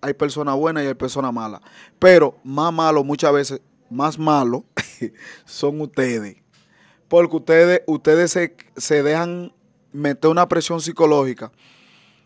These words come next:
de esos charlatanes, de esos chiperos que empiezan a escribirle a sus esposos o a su esposa diciéndole la trama. Yo creo que el karma existe. Eh,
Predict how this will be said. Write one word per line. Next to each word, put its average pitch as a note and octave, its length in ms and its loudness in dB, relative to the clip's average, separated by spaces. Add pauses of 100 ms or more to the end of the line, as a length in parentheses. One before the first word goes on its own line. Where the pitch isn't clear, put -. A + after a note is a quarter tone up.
(480)
de C3 260 0
esos - 680 -2
charlatanes, C#3+ 760 2
de B2+ 100 -2
esos D3 240 -2
chiperos C#3 600 0 (360)
que C3+ 80 -4
empiezan C3 380 -4
a D#3 60 -4
escribirle D3 640 -2 (100)
a C3+ 140 -4
sus C#3 200 -4
esposos C3+ 500 0
o B2 80 -2
a B2 40 -8
su C#3+ 160 -2
esposa C3 500 -4 (280)
diciéndole C#3 600 -2
la C3+ 140 -2
trama. A#2 440 -6 (1080)
Yo B2+ 160 0
creo C#3 200 2
que - 60 -2
el C3 100 0
karma B2 280 -4
existe. C#3 500 0 (1200)
Eh, A2+ 840 -8